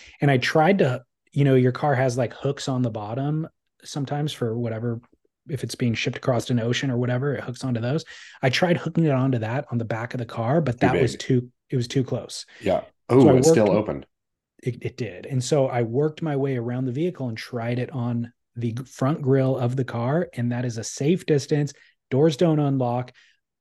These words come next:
Speaker 1: It's not attached to a fence like I did smokescreen recommend on our last time,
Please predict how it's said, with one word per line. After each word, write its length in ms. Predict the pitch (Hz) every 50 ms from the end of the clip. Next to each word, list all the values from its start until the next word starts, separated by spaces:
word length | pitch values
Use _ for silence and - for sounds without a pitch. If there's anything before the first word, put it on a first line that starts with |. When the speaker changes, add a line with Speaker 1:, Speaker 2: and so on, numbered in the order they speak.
| _ _ _
Speaker 1:
It's 240 | 143 131 120 - 143
not 340 | 147 147 151 156 147 - - -
attached 680 | 135 123 127 - - 147 135 139 - - - - - -
to 360 | - - 135 127 123 123 120
a 80 | - 113
fence 520 | - - - - 175 190 160 131 - -
like 160 | 131 123 123 120
I 80 | 113
did 420 | 113 107 107 135 165 185 175 143 123
smokescreen 760 | - - - 143 135 127 123 123 - - - 135 127 120 120
recommend 480 | 120 113 110 - 123 117 113 120 123 123
on 120 | 120 117
our 120 | 117 117 113
last 320 | 113 110 113 - - -
time, 240 | 131 123 135 143